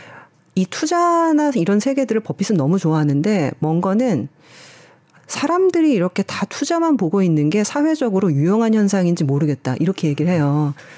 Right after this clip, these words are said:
사실상 자기 할 일을 열심히 하고 사회적인 가치를 창출하는 가운데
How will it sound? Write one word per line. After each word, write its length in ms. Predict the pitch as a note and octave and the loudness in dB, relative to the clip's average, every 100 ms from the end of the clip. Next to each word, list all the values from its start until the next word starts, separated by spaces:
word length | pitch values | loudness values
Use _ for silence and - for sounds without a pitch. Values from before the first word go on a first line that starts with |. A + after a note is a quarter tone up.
| - | -6
사실상 580 | B3+ C4+ A#3+ C4 B3 | -4 -2 -2 -2 -2
자기 320 | D3 - D3+ A#3 | -2 -6 -4 0
할 160 | B3 | 0
일을 160 | A#3+ A#3+ | 0 0
열심히 380 | C#3+ C#3 - G3+ | 0 -2 0 2
하고 320 | E3+ C#3+ F3+ | 2 0 -2
사회적인 500 | - C#4 D4 C#4 C4 | -2 -2 0 -2 -2
가치를 360 | A#3 C3+ - F3+ | -4 -6 -4 -4
창출하는 500 | B3+ B3+ C4 B3 A#3+ | -2 -2 -2 0 0
가운데 560 | D#3 C#3 D#3+ A#3 D#3+ | 0 -2 0 0 -2